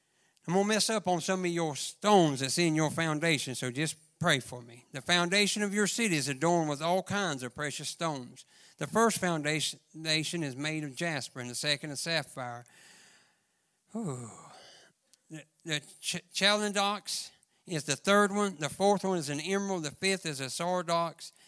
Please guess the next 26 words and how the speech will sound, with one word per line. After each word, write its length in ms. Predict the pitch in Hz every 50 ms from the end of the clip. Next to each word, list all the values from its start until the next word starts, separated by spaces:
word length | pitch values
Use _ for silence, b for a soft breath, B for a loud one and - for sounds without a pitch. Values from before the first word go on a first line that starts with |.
| B B B B
The 100 | 147 139
sixth 600 | - - - - 214 220 220 185 - - - - -
is 180 | 165 147 127 131
a 60 | 123
sardis. 640 | - - - 180 190 196 196 185 196 190 - - - _ b b b b b b b b b b _
The 80 | 135 123
seventh 520 | - - 190 202 202 190 196 175 - -
is 160 | 160 139 123
a 100 | 135 123
chrysolite. 840 | - - - 196 202 190 - - 196 185 185 185 185 190 190 185 - _ _ _ _
The 120 | 151 143 139 -
eighth 280 | 170 175 180 175 - 170
is 160 | 160 139 135
a 60 | 135
beryl. 500 | 131 147 156 156 151 151 151 156 151 143 - -
And 120 | 143 131
the 80 | 131 131
ninth 360 | 135 139 143 147 151 143 -
is 120 | 131 120 123
a 60 | 120
topaz. 800 | - - 170 180 175 175 185 175 170 165 170 170 165 - - b b b b b b -
The 100 | 131 123
tenth 360 | - - 180 190 196 175 - _ _
is 180 | - 147 127 117
a 120 | 123 127 135 _ _ _ _ -
chrys-, 400 | 170 180 185 180 - - -